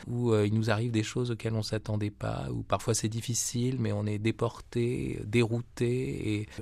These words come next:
on comprend plus rien. Le fait que les choses ne soient plus du tout planifiées, quoi,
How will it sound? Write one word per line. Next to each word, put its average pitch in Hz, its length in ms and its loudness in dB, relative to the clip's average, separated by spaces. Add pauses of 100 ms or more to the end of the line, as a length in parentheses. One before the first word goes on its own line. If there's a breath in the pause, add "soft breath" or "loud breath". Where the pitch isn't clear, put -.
on 127 100 2
comprend 120 320 2
plus 139 180 4
rien. 123 520 4 (240)
Le 127 160 0
fait 160 220 4
que - 100 4
les 127 160 8
choses 127 280 4
ne 120 60 4
soient 120 140 2
plus 117 200 0
du 120 120 0
tout 131 140 -2
planifiées, 113 720 -2
quoi, 113 340 -10